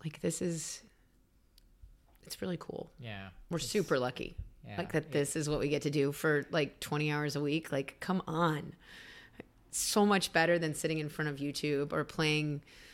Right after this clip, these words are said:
Speaker 1: Minecraft or anything like that. And, and not to denigrate against gamers and things like that, 'cause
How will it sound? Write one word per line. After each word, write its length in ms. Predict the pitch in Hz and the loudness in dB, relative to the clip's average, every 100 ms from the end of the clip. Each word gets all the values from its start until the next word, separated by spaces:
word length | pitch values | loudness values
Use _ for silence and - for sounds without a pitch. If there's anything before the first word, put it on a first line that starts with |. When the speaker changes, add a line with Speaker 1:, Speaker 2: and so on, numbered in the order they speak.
| - - - | -20 -20 -2
Speaker 1:
Minecraft 720 | 147 143 135 147 147 135 - | 0 0 -2 -4 -2 -4 -4
or 80 | - | -2
anything 400 | 147 147 139 147 | 0 -2 -2 -6
like 180 | 147 135 | -6 -6
that. 260 | - - - - | -6 -6 -8 -6
And, 260 | 151 - - | -4 -4 -4
and 220 | 160 156 - - | -2 -2 -6 0
not 200 | 196 175 | 2 2
to 80 | 156 | 0
denigrate 420 | 151 143 143 143 | -2 -2 0 0
against 340 | 143 139 - | 0 -2 -2
gamers 480 | - 131 135 139 131 | -4 -2 -2 -4 -4
and 160 | 147 147 | -4 -4
things 220 | - - | -6 -8
like 120 | - - | -10 -10
that, 200 | - - | -12 -12
'cause 300 | - - | -10 -8